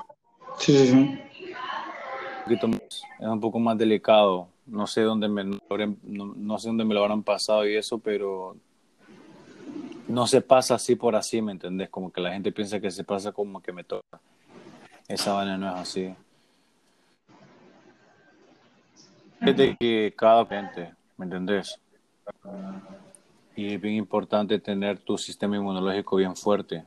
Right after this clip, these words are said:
Speaker 2: tomar vitaminas, dormir bien, tomar bastante agua, no fumar tanto.
Speaker 1: <laughs>
Speaker 2: Hay ciertas cosas que te pueden ayudar en eso, ¿no? Lo más,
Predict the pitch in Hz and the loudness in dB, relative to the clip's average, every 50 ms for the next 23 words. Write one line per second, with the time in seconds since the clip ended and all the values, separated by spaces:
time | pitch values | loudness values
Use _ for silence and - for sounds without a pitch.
0 | _ _ - 90 87 87 90 87 80 85 80 - 82 87 95 107 107 101 101 - | _ _ -8 -6 -2 -2 -2 -2 -4 -8 -6 -6 -6 -4 -2 -2 -2 -2 -4 -8
1 | _ _ _ _ _ _ _ _ _ _ - - - - - - - - - - | _ _ _ _ _ _ _ _ _ _ -18 -18 -18 -18 -20 -20 -20 -20 -20 -20
2 | - - - - - - - - - - - - - - 90 85 87 87 - - | -20 -20 -20 -20 -20 -20 -20 -20 -20 -20 -20 -14 -8 -6 -6 -6 -4 -8 -8 -8
3 | 82 85 104 107 104 104 101 98 98 95 92 - - - 87 85 87 87 87 80 | -4 -2 0 2 2 2 0 -2 -4 -8 -10 -12 -10 -8 -6 -6 -6 -6 -6 -8
4 | 85 - - - 87 85 - - 95 104 104 101 95 92 92 90 87 87 - - | -10 -10 -8 -8 -8 -8 -4 0 4 4 6 6 4 2 0 -2 -2 -4 -8 -12
5 | 98 92 90 - - - 90 87 85 85 85 - - 104 101 101 95 87 - 98 | -12 -12 -10 -10 -12 -18 -12 -12 -12 -12 -12 -6 -2 -2 -2 -2 -4 -8 -8 -8
6 | 95 - - - 202 180 - - 170 - - 170 160 - _ _ _ - 98 95 | -6 -2 6 8 8 8 10 8 6 6 6 0 -2 -2 _ _ _ -4 -4 -2
7 | 92 - - 110 107 101 - 107 92 - - 107 104 101 107 98 - 104 90 - | -2 0 0 0 -2 0 0 -2 -2 -2 -4 -4 -4 -2 -4 -4 -2 -4 -4 -4
8 | 95 - - 95 95 95 98 98 98 98 95 98 92 95 95 92 95 95 101 101 | -6 -6 -4 -4 -2 -2 -2 -2 -2 -2 -2 -2 -2 -2 -2 -4 -4 -6 -6 -8
9 | - 90 87 92 101 110 - - _ _ _ _ _ _ _ _ _ - - - | -8 -8 -8 -8 -8 -10 -14 -20 _ _ _ _ _ _ _ _ _ -20 -20 -20
10 | - - - - 104 104 98 110 117 123 120 - - | -20 -18 -8 -2 -2 0 2 4 2 2 2 0 -6